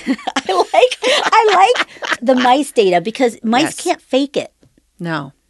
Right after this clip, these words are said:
Speaker 1: Right? They can't, they can't fake their stress.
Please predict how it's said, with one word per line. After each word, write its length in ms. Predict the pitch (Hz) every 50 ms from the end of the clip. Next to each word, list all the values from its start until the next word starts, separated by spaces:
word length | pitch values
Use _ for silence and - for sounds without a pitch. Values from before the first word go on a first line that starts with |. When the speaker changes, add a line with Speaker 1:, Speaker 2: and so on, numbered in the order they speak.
| _ _ _ _ -
Speaker 1:
Right? 300 | 214 202 214 240 262 -
They 100 | 285 285
can't, 400 | 277 - - 302 302 285 240 - _ _ _ _ _ _ _ _ _ -
they 120 | 226 240
can't 400 | - - - 285 269 240 - _ -
fake 440 | - - - 247 240 240 - -
their 120 | - 180 170
stress. 400 | - - - - - - -